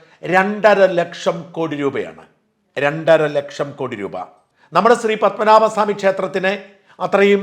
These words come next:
സ്വത്തുണ്ട് എന്ന് പറയുന്നുണ്ടെങ്കിലും അത് ആ ക്ഷേത്രത്തിലെ പഴയ ആഭരണങ്ങളുടെ, ഇതുവരെ കണ്ടെത്തി കണക്കെടുത്തുകൊണ്ടിരിക്കുന്ന ആഭരണങ്ങളുടെ ഇപ്പോഴത്തെ മൂല്യം കണക്കാക്കിയാണ്. എന്നാൽ ശ്രീ വെങ്കടേശ്വര ക്ഷേത്രത്തിന്റെ സ്ഥിതി അങ്ങനല്ല.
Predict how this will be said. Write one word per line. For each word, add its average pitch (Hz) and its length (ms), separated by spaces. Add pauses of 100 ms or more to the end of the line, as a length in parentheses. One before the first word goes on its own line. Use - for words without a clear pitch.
(160)
സ്വത്തുണ്ട് 185 480 (160)
എന്ന് 170 220
പറയുന്നുണ്ടെങ്കിലും 160 680 (180)
അത് 175 140 (600)
ആ 185 160
ക്ഷേത്രത്തിലെ 202 500 (100)
പഴയ 202 300 (160)
ആഭരണങ്ങളുടെ, 170 880 (760)
ഇതുവരെ 208 440 (120)
കണ്ടെത്തി 202 500 (480)
കണക്കെടുത്തുകൊണ്ടിരിക്കുന്ന 196 920
ആഭരണങ്ങളുടെ 196 760 (460)
ഇപ്പോഴത്തെ 240 460 (120)
മൂല്യം 233 440
കണക്കാക്കിയാണ്. 110 600 (440)
എന്നാൽ 202 220 (140)
ശ്രീ 220 220
വെങ്കടേശ്വര 254 640
ക്ഷേത്രത്തിന്റെ 190 580 (160)
സ്ഥിതി 175 320
അങ്ങനല്ല. 170 400